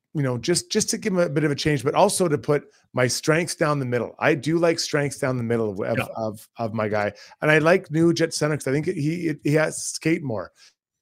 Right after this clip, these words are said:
Speaker 1: and he has the puck more. And I think he takes ownership of his line more.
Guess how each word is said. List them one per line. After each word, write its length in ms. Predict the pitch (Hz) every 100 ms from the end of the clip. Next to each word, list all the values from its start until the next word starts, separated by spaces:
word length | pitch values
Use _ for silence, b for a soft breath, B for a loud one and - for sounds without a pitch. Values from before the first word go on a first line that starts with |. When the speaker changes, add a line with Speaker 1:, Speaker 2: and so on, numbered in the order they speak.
| _ _
Speaker 1:
and 80 | 127
he 20 |
has 120 | 131
the 60 | 139
puck 280 | 151 160
more. 160 | 147 135
And 80 | 127
I 40 |
think 160 | 123 156
he 40 |
takes 220 | 135 143 127
ownership 320 | 131 127 120
of 60 |
his 140 | 110 101
line 220 | 101 127
more. 240 | 147 -